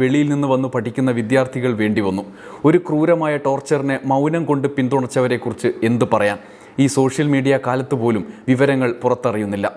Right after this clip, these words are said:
അപ്പോൾ എന്തായിരിക്കും അവിടെ നിരന്തരം സംഭവിച്ചുകൊണ്ടിരുന്നത്? സാധാരണഗതിയിൽ ഒരു ക്യാമ്പസിൽ ഇങ്ങനെ സംഭവിക്കില്ല. വാർത്തയിൽ വരുന്നത് പോലും സംഭവം ഒരു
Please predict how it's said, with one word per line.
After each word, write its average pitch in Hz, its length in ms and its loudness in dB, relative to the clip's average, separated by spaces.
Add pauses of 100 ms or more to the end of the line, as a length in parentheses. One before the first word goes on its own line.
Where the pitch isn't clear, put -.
(340)
അപ്പോൾ 139 240 2
എന്തായിരിക്കും 123 520 0 (120)
അവിടെ 120 240 2
നിരന്തരം 120 400 -2 (140)
സംഭവിച്ചുകൊണ്ടിരുന്നത്? 113 880 0 (440)
സാധാരണഗതിയിൽ 147 760 2 (140)
ഒരു 143 100 2 (100)
ക്യാമ്പസിൽ 127 460 0 (160)
ഇങ്ങനെ 127 280 0
സംഭവിക്കില്ല. 110 500 0 (460)
വാർത്തയിൽ 143 500 2
വരുന്നത് 143 400 0
പോലും 120 240 2 (320)
സംഭവം 135 420 2
ഒരു 139 100 -6